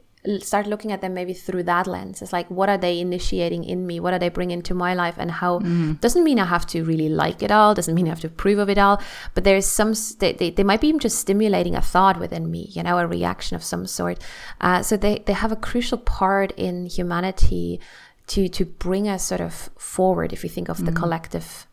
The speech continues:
Speaker 1: forward movement. There's, there's, and that can come with a manifest as well, that they may not really be that interested in looking backwards. <laughs> 'Cause it's like, been there, we've all done that, we're moving forward. And it's not a psychological, like,
Speaker 2: Yeah.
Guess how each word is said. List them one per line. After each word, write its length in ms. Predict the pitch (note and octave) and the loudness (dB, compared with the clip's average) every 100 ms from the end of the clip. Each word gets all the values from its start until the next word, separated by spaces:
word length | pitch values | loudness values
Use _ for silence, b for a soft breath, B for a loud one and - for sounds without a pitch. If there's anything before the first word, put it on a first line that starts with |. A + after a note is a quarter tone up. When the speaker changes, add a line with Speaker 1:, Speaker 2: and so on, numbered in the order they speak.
| - | -20
Speaker 1:
forward 400 | - F3+ E3+ E3+ | -4 0 0 0
movement. 560 | F3 F3+ F3 F3 F3 - | -2 -2 -4 -8 -10 -4
There's, 280 | E3+ F3 - | -2 -2 -4
there's, 380 | F3+ F3 - - B B B B - | -4 -4 -6 -12 B B B B 2
and 60 | G#3 | 4
that 60 | |
can 100 | A3+ | 4
come 140 | G#3+ G#3 | 4 4
with 100 | G3+ | 4
a 60 | |
manifest 340 | F#3+ F#3 F#3 F#3+ | 2 0 -4 -6
as 120 | F#3 | -2
well, 120 | F#3 | -2
that 120 | F#3 | -2
they 140 | F#3 F3+ | -2 -2
may 460 | F#3 F#3 F3+ F#3 G3+ | -2 -4 -2 -2 -2
not 440 | F#3 F#3 - - | -2 -4 -6 -8
really 340 | F#3 F3 F3 F3 | -6 -4 -4 -6
be 160 | F3 | -4
that 200 | F3 E3+ | -2 -4
interested 400 | - F3 F3 E3 | -6 -6 -8 -8
in 60 | F3 | -6
looking 200 | E3 - | -6 -6
backwards. 420 | E3 - - - - | -8 -8 -10 4 12
<laughs> 40 | - - - - - - - - B B B B B - | 12 12 12 12 12 10 2 -14 B B B B B 2
'Cause 120 | A3+ G#3 | 6 8
it's 100 | G3 | 8
like, 420 | G3+ F#3+ - - | 6 4 -4 0
been 200 | G#3 G#3+ | 2 4
there, 280 | G#3 G#3 G#3+ | 4 2 -2
we've 160 | - - | -8 2
all 140 | E3+ F3+ | 4 6
done 160 | F#3+ | 2
that, 220 | F#3+ F#3 - | 2 -2 -2
we're 100 | F3+ | -2
moving 260 | E3+ E3+ E3 | 0 -2 -4
forward. 380 | - F3+ E3+ E3+ | -2 0 2 2
And 80 | |
it's 140 | G3 - | 2 4
not 120 | A3 | 8
a 60 | G#3+ | 10
psychological, 800 | G3+ G3 F#3 F3+ F#3 G3+ G3 F#3+ | 10 6 4 4 4 0 2 2
like, 220 | F3+ F3+ - | 2 -2 -6
Speaker 2:
Yeah. 280 | G#3 G3 | -2 -2